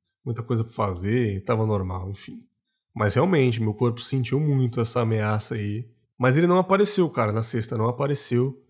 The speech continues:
Beleza, sábado, domingo eu já tava mais tranquilo, mas aí, pô, sabe,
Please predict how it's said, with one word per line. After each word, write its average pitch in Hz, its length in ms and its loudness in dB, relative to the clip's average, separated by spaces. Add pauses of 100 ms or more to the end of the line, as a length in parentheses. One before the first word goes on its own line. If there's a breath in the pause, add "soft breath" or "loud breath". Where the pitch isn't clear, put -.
(440)
Beleza, 147 340 4
sábado, 135 360 0
domingo 131 420 2
eu - 20 0
já 127 140 2
tava 123 200 4
mais 127 220 4
tranquilo, 123 580 0
mas 123 220 2
aí, 127 180 0
pô, 127 240 -4
sabe, 131 320 0